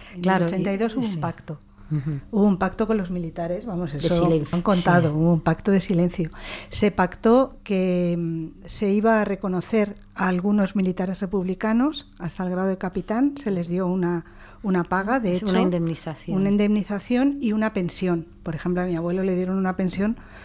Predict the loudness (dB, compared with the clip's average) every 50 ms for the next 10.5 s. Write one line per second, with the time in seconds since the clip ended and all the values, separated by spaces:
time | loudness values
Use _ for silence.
0 | -12 -2 2 4 6 6 6 4 2 0 -4 -4 -4 -4 -6 -6 -6 -6 -6 -4
1 | -4 -4 -4 -4 -4 -6 -6 -4 -4 0 0 2 4 4 4 2 2 0 -4 -8
2 | -6 -2 -2 0 0 0 -2 -2 -2 -4 -6 -6 -8 -10 -10 -10 -8 -6 -4 -4
3 | -4 -4 -4 -2 2 4 4 4 4 4 2 2 2 2 2 4 4 4 4 4
4 | 2 0 -4 -6 -8 -10 -16 -18 -18 -18 -18 -18 -18 -20 -20 -20 -10 -6 -2 0
5 | 0 2 2 0 -2 -4 -8 -8 0 2 4 4 4 4 6 4 4 6 6 6
6 | 6 6 6 4 4 4 4 2 2 2 0 0 0 0 0 0 0 0 0 0
7 | 0 2 4 2 2 2 0 2 4 6 6 6 4 2 -4 -12 -18 -6 0 2
8 | 4 4 6 6 4 4 2 -2 -2 0 0 0 0 0 0 0 -2 -4 -6 -8
9 | -16 -20 -20 -20 -14 -2 2 2 4 4 2 2 0 -2 -4 -2 -2 -2 0 0
10 | 0 -2 -2 -2 -4 -2 -2 -2 -4